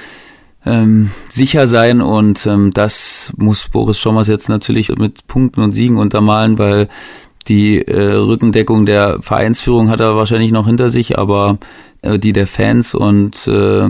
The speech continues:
ja, das Stadion quasi, die wird er sich jetzt erst wieder sehr, sehr mühevoll,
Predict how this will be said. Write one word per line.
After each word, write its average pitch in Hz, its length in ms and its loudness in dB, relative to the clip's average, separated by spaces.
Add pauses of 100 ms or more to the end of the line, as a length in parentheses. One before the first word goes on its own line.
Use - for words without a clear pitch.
(120)
ja, 101 180 -2
das 101 220 -2
Stadion 107 420 0
quasi, 110 480 0 (680)
die 107 280 2
wird 107 140 0
er 113 80 2
sich 107 160 0
jetzt 110 180 -2
erst 107 300 -2
wieder 113 220 2
sehr, 110 260 2
sehr 113 180 2
mühevoll, 113 760 2